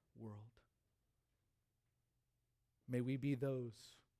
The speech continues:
who obey the commands of God as we spend time in his word,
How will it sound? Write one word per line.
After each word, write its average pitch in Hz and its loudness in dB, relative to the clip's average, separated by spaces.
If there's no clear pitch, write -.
who 143 4
obey 147 4
the 139 2
commands 135 -2
of 123 -10
God 107 -12
as 123 -2
we 135 2
spend 135 -2
time 156 0
in 143 -2
his 135 -4
word, 107 -10